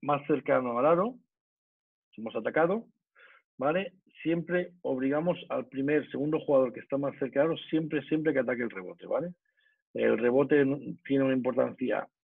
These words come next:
brutal en todas las categorías, ¿vale?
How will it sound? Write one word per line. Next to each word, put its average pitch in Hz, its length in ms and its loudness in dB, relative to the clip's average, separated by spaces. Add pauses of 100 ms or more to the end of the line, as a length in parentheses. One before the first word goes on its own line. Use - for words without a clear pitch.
(880)
brutal 156 500 2 (280)
en 120 140 -6
todas 165 160 4
las - 80 0
categorías, 147 500 2 (440)
¿vale? 170 340 -2